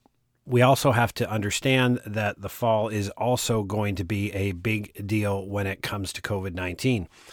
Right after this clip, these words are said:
because within the pandemic, you have an increased uptake of cases. Some call it the second wave.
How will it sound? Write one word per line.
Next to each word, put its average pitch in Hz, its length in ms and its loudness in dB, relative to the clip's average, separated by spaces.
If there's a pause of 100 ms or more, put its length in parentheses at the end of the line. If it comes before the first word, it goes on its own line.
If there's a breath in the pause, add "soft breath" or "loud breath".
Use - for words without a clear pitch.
(300 loud breath)
because 120 380 0 (100)
within 147 520 2
the 127 80 2
pandemic, 123 640 0
you 120 180 0
have 107 480 -2
an 107 100 -4
increased 113 600 -2 (140)
uptake 113 600 -6
of 95 300 -8
cases. 113 640 -2
Some 120 320 -4
call 117 220 0
it 104 100 -6
the 101 60 -12
second 107 380 -6
wave. 107 300 -4